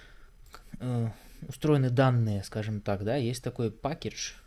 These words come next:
это как бы ваш такой проект, да, пакет, э, с тем, что,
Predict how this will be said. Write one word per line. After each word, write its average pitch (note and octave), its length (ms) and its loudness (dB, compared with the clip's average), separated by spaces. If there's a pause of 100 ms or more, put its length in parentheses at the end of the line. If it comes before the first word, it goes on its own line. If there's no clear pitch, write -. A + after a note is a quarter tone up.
это G#2 280 -8
как G2+ 160 -6
бы G#2 100 -6
ваш G2+ 200 -4
такой G2 300 -8
проект, G#2 440 -2
да, A#2 340 -6
пакет, - 480 -6 (460)
э, G#2 240 -6
с - 80 -10
тем, G#2 240 -6
что, G2+ 560 -6